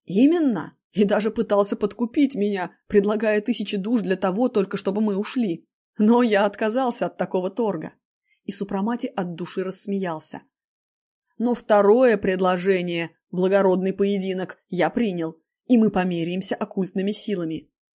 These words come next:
Он утверждает, будто может при посредстве силы дьявольской сделать всё то, что я могу выполнить чистой силой, полученной от Бога».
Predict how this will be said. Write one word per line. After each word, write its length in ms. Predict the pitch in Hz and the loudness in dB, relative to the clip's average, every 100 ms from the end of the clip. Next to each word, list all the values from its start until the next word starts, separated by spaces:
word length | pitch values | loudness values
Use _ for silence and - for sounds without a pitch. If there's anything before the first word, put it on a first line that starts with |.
| - | -4
Он 140 | 180 | -2
утверждает, 680 | 175 165 170 160 220 208 160 | -2 -2 -4 0 2 2 0
будто 280 | 170 165 - | -4 -4 -2
может 320 | 180 190 190 | 0 0 -2
при 120 | - | -2
посредстве 540 | 180 175 175 180 - 185 | -4 -4 -4 -4 -4 -6
силы 280 | - 214 202 | 0 2 2
дьявольской 560 | 180 175 180 175 196 | 2 2 0 -2 -4
сделать 380 | 175 170 170 165 | -2 -2 -4 -4
всё 180 | - 175 | -6 -6
то, 240 | - 196 | -2 -2
что 180 | 202 - | -2 -2
я 220 | 185 165 | -2 -2
могу 280 | 180 185 220 | -4 -4 -2
выполнить 540 | 190 - 185 202 - _ | -2 0 0 -2 -6 _
чистой 420 | - 202 - 208 | -4 -4 -2 -4
силой, 500 | 202 202 180 208 - _ | -4 0 2 0 -2 _
полученной 500 | 208 180 170 196 202 | -2 0 -2 -2 -2
от 160 | 202 226 | -2 -2
Бога». 440 | 226 208 147 139 | 0 0 0 -8